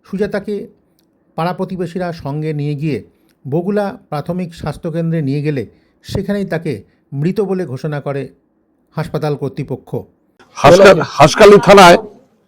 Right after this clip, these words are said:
Speaker 2: একটা কেস রুজু হয়, কেস নাম্বার সাতশো সাত দু হাজার বাইশ, dated পনেরো সাত দু হাজার বাইশ, under section four ninety তিনশো দুই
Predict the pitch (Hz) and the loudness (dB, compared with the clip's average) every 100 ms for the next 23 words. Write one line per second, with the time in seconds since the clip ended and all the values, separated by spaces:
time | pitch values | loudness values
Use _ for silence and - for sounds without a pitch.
0 | _ _ _ - 147 - 165 165 - _ | _ _ _ -2 0 6 8 8 4 _
1 | _ _ _ _ 165 190 - 170 170 196 | _ _ _ _ 6 8 8 6 8 10
2 | 165 156 - - _ _ _ _ _ - | 10 10 6 0 _ _ _ _ _ 0
3 | 151 175 175 175 - - - 175 - 175 | 4 6 6 6 6 4 6 4 6 4
4 | 170 165 147 139 127 165 165 139 135 156 | 4 -2 -2 2 6 8 10 10 10 10
5 | 165 - 160 147 151 - 156 170 170 - | 8 6 4 6 4 6 6 8 6 6
6 | 175 151 156 156 139 120 117 - _ _ | 6 8 8 8 8 6 4 -2 _ _
7 | _ - 139 147 - 165 139 165 - 156 | _ 0 6 6 6 4 4 4 6 6
8 | 160 170 160 160 180 - 151 131 151 165 | 8 8 8 8 6 6 6 6 8 8